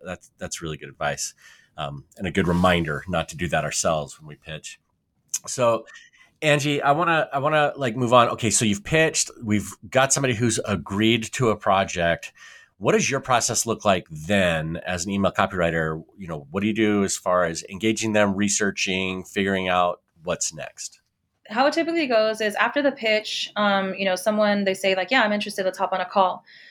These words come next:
Speaker 2: That's another big thing. Uh, if you're a copywriter and you're afraid to hop on calls, I highly recommend to get used to it,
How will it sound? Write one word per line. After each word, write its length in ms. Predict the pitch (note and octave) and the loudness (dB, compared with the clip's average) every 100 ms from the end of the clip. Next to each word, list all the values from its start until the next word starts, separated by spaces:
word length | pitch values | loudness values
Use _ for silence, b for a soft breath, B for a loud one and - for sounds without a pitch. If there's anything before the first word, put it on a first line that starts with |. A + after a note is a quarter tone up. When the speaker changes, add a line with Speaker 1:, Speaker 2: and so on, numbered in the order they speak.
| B B | B B
Speaker 2:
That's 200 | G#3 A#3 | 0 2
another 240 | B3 A#3+ A#3+ | 2 2 2
big 220 | A3+ G3+ | 0 0
thing. 380 | A3 G3 F3+ - - | 0 0 -2 -8 0
Uh, 520 | F#3+ F#3 F3+ F3+ E3+ | 2 4 2 2 2
if 180 | G3 F#3+ | 0 -2
you're 460 | G#3+ A3 A3 A3 - | 0 2 2 0 -2
a 80 | G3+ | -2
copywriter 640 | - A#3+ A#3+ A#3+ C4 C4 | 0 0 0 2 2 0
and 240 | G3 G3 G3 | 0 -2 2
you're 120 | F#3 | 0
afraid 220 | F#3 G3 | 2 2
to 60 | G3+ | 2
hop 200 | G3 F#3+ | 0 0
on 160 | F#3+ | -2
calls, 600 | - F3 F3+ A#3+ B3 - - | 0 2 2 2 -2 -8 0
I 180 | F#3 | 2
highly 380 | F#3+ G3 G3 G3+ | 2 0 0 2
recommend 580 | G3 F#3 F#3 F3 F#3+ G3 | 0 0 0 0 0 -4
to 80 | F#3+ | 0
get 200 | F#3 - | 0 0
used 260 | F#3 F#3+ | -2 -4
to 100 | - | -2
it, 220 | A3 A#3 | 0 0